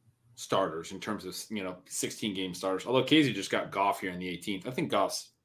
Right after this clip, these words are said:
pretty locked into, to sixteen games or seventeen games now.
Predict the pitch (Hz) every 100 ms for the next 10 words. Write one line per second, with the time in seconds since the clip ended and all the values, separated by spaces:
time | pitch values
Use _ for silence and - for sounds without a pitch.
0 | _ _ _ _ _ _ _ _ 139 101
1 | 107 98 120 107 98 92 92 - - 110
2 | - 107 92 101 95 90 104 90 120 -
3 | - 95 95 92 90 95 90